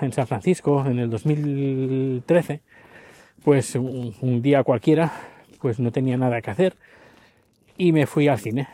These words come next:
Vi la cartelera y me fui al cine yo directamente sin,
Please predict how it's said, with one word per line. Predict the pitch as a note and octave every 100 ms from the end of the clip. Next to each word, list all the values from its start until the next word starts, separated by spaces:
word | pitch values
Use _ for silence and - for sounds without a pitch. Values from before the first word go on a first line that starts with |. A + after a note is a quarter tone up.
| - _ _ _
Vi | B2 B2+ C3
la | B2
cartelera | C#3 - D#3+ F#3+ F#3+ G3+ - - - - - -
y | E3+
me | D#3
fui | D#3
al | D3
cine | D3 C#3+ D#3+
yo | C3 A2+ B2+
directamente | C3+ B2 C3 B2+ B2 D#3+
sin, | A#2+ C#3+ B2